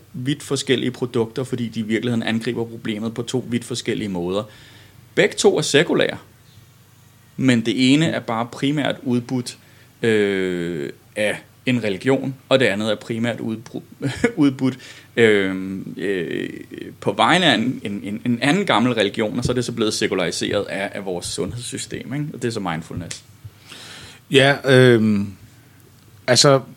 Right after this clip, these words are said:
Speaker 2: jeg faldt jo i gryden som spæd, kan man sige, så, øh, <laughs> jeg har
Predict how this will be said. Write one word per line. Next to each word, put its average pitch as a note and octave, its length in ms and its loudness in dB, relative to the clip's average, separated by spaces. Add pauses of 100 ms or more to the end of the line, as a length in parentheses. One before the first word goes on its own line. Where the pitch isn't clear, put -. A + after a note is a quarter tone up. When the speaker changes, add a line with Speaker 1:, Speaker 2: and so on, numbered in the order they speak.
(260)
Speaker 2:
jeg B2+ 140 4
faldt E3 200 8
jo D3+ 80 10
i B2+ 40 6
gryden C3+ 280 10
som D3+ 140 6
spæd, D3+ 360 4
kan C#3 140 4
man A#2+ 100 4
sige, A#2 260 6
så, B2+ 120 6
øh, B2+ 760 8 (720)
<laughs> C#3+ 60 10
jeg E3 80 10
har E3+ 200 2